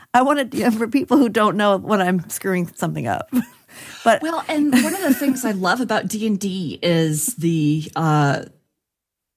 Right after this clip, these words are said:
Speaker 2: the fact you can't really screw it up.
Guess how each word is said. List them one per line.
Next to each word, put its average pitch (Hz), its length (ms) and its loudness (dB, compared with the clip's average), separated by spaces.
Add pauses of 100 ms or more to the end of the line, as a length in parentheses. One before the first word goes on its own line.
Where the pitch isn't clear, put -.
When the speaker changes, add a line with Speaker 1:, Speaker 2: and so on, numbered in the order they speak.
(500)
Speaker 2:
the 170 160 -4
fact 196 420 -2
you 180 200 0
can't 190 560 -4 (480)
really 147 440 0
screw - 400 -2
it 120 100 -4
up. - 300 -4